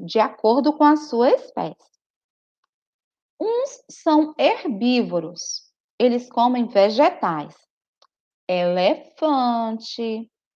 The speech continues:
girafa. Esses animais, eles comem plantinhas.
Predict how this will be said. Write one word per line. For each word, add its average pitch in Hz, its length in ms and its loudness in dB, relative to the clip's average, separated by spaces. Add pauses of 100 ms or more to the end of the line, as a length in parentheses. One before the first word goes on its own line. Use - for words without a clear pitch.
(160)
girafa. 202 1700 -2 (1200)
Esses 311 500 -4
animais, 196 540 -6
eles 240 240 -8
comem 247 360 -4
plantinhas. 214 1040 -8